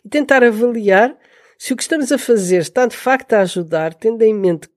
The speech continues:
que só podemos ajudar os outros a ajudarem-se a si mesmos.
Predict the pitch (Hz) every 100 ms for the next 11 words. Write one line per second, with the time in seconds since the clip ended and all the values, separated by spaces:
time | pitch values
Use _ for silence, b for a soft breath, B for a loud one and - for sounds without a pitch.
0 | _ - 214 175 - - - - - 202
1 | 214 185 165 190 208 185 175 160 147 160
2 | 190 208 190 202 220 214 190 190 160 180
3 | 220 247 180 165 - - - 156 - 143
4 | 143 139 135 104 -